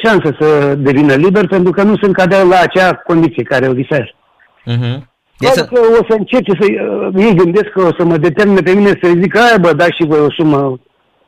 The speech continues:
Speaker 1: cât se poate și plecați dacă nu vreți să mai stați.” Dar ceea ce nu se va întâmpla.
Speaker 2: Mhm.
Speaker 1: Eu mai aștept să întoarcă, eu știu, poate într-o săptămână, două, trei, o lună să întoarcă înapoi și să vină să-și continue contractul. Că e păcat, el dacă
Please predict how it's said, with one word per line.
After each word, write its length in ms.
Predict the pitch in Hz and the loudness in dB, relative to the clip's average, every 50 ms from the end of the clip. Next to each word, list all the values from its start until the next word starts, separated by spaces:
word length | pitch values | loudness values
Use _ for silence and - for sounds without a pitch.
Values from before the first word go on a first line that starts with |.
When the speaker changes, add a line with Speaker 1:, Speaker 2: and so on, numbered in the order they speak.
| _ | _
Speaker 1:
cât 160 | _ - 180 - - | _ -4 -2 0 0
se 80 | 160 | 0
poate 320 | 156 - 190 185 143 175 165 | 0 0 0 0 0 -2 -4
și 140 | - 170 156 | -4 -4 -2
plecați 380 | - 165 165 151 - 139 123 | -2 -2 -2 -2 -2 -2 -2
dacă 220 | 110 117 117 - 131 | -2 -2 -4 -2 -2
nu 100 | 127 127 | -2 -2
vreți 140 | 123 113 127 | -2 0 0
să 40 | 127 | 0
mai 140 | 123 120 - | -2 -2 -4
stați.” 180 | - 101 92 | -8 -10 -8
Dar 180 | 143 143 156 160 | -6 -4 -4 -2
ceea 200 | 151 - 202 190 | 0 0 0 0
ce 100 | 156 185 | 2 2
nu 100 | 190 185 147 | 0 0 0
se 60 | 185 | 0
va 100 | 175 180 | 0 0
întâmpla. 400 | 170 156 175 156 139 135 - - _ _ _ _ _ _ _ _ _ _ _ _ _ _ _ _ _ _ _ - | 0 0 -2 -2 -4 -6 -8 -10 _ _ _ _ _ _ _ _ _ _ _ _ _ _ _ _ _ _ _ -8
Speaker 2:
Mhm. 300 | 113 110 110 117 107 104 117 127 - - | -8 -6 -4 -4 -6 -6 -8 -10 -12 -6
Speaker 1:
Eu 120 | - 220 269 | -2 0 0
mai 100 | 277 269 - | 2 2 0
aștept 220 | - 285 262 233 | -2 -4 -4 -2
să 60 | 247 | 0
întoarcă, 360 | 240 196 254 254 226 - - 156 | 0 0 0 0 -2 -2 -2 0
eu 140 | 190 226 170 | 0 0 2
știu, 140 | - 165 | 0 -2
poate 340 | 147 - 190 202 202 - 190 | -2 0 0 0 0 0 -2
într-o 320 | 185 151 175 185 190 165 - | -2 0 2 2 0 0 0
săptămână, 400 | 180 170 - 190 196 214 185 160 | -2 -2 0 0 2 2 2 2
două, 220 | 143 196 208 180 151 | 2 2 2 2 2
trei, 160 | 147 175 165 | 2 0 0
o 60 | 151 | 2
lună 180 | 170 190 190 - - | 2 2 2 0 0
să 60 | 175 | -2
întoarcă 320 | 160 151 208 196 - - | -2 0 -2 -2 -2 -2
înapoi 320 | 160 160 147 - 220 226 208 | -2 -2 -2 -2 -2 -2 -2
și 120 | - - | -2 -4
să 80 | - 196 | -4 -2
vină 160 | 214 226 208 160 | 0 0 0 -2
să-și 180 | 180 170 - - | -2 -4 -2 -2
continue 300 | 185 175 196 196 196 185 | -2 0 0 2 0 0
contractul. 460 | - 190 175 160 165 139 - - - _ _ - - - - - - - | 0 0 -2 0 -2 -4 -6 -8 -20 _ _ -20 -20 -20 -20 -20 -12 -4
Că 80 | - 196 | -2 0
e 140 | 196 - 233 | 0 0 0
păcat, 220 | 233 - 214 - - | 0 0 -2 -2 -2
el 140 | 147 180 196 | -2 0 0
dacă 220 | 202 185 - 190 | 0 0 0 -2